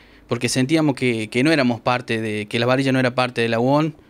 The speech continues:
Eh, por eso nos pusimos a trabajar y tomamos lo-, los compromisos hasta llegar a, a ser comisión. Y creo que lo dejamos reflejado,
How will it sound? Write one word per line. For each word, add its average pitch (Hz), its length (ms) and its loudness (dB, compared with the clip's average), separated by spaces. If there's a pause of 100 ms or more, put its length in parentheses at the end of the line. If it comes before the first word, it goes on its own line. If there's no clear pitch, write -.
(460)
Eh, 110 380 -8
por 123 140 -2
eso 123 160 -4
nos 120 80 -2
pusimos 127 360 -2
a 117 60 -2
trabajar 123 420 0
y 156 60 0
tomamos 127 500 0
lo-, 117 280 -4 (160)
los 117 100 -2
compromisos 139 720 2 (300)
hasta 120 220 -2
llegar 127 280 2
a, 117 300 2
a 117 60 -2
ser 127 180 0
comisión. 120 580 0
Y 113 260 -8
creo 151 220 2
que 143 80 0
lo 131 80 2
dejamos 139 320 2
reflejado, 135 720 0